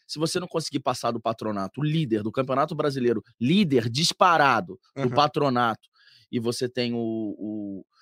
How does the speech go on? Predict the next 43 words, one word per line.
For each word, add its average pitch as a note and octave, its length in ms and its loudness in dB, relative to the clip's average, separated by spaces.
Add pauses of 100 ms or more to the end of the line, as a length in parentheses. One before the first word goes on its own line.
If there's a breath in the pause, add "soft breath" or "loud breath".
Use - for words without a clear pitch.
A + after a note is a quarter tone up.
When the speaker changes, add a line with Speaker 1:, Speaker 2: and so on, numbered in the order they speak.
(140 soft breath)
Speaker 1:
você A2 220 -4
tem B2 180 -4 (140)
com C3+ 100 4
essa C#3 180 2
vantagem, C#3 440 0
o - 20 -8
Patronato C#3+ 380 -6
é E3+ 40 -2
décimo E3+ 360 2
segundo, C#3+ 440 -4
acho C3 160 -2
que, A2 80 -12
da, A2 220 -2
Speaker 2:
E A3 80 2
po-, A#3+ 100 0
Speaker 1:
da A3+ 100 2
Speaker 2:
e G#3+ 40 4
po-, - 80 4
Speaker 1:
segunda - 120 2
Speaker 2:
e - 40 4
posso - 160 4
te G#3 40 2
Speaker 1:
divisão, G3 140 -2
Speaker 2:
falar G3 140 4
Speaker 1:
né? F#3 60 2
Speaker 2:
daquelas E3+ 280 2
histórias D#3 380 2
que G3 60 -2
você D3 60 -4
Speaker 1:
Exato. G2+ 140 -4
Speaker 2:
fala D#3 120 2
assim, D#3+ 140 2
"Ah, D#3+ 60 2
tem E3 140 0
coisa G#3 240 0
que - 60 -12
só G3+ 80 0
acontece E3 400 -2
no D#3 80 0
Botafogo, D3+ 480 0
histórias E3 440 -2
da B2 120 -2
bola"? B2+ 280 -2